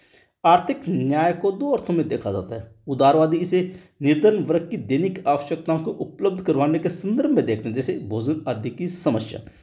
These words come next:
यानी कि उदारवादी क्या कहते हैं कि प्रत्येक व्यक्ति की तीन आवश्यकताएं हैं जिनको प्राथमिक आवश्यकताएं कहा गया है, रोटी, कपड़ा और मकान। प्रत्येक व्यक्ति की ये तीनों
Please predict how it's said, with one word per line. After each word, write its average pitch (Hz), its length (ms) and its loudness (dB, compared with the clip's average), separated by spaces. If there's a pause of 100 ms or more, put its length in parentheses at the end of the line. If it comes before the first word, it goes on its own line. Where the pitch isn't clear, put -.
(260)
यानी 139 140 4
कि 160 120 6
उदारवादी 185 440 2
क्या 285 140 0
कहते 160 260 0
हैं 104 200 -8 (380)
कि 180 60 0
प्रत्येक 185 500 2
व्यक्ति 160 420 -2
की 139 640 -4
तीन 262 360 6
आवश्यकताएं 135 580 0
हैं 95 380 -10
जिनको 135 220 -4
प्राथमिक 175 460 0
आवश्यकताएं 123 540 -4
कहा 110 220 -8
गया 101 140 -8
है, - 140 -16 (560)
रोटी, 139 260 2 (580)
कपड़ा 147 300 0 (440)
और 180 140 -4
मकान। - 360 -6 (480)
प्रत्येक 262 420 4
व्यक्ति 180 380 -2
की 175 120 -6
ये 190 120 0
तीनों 220 320 -2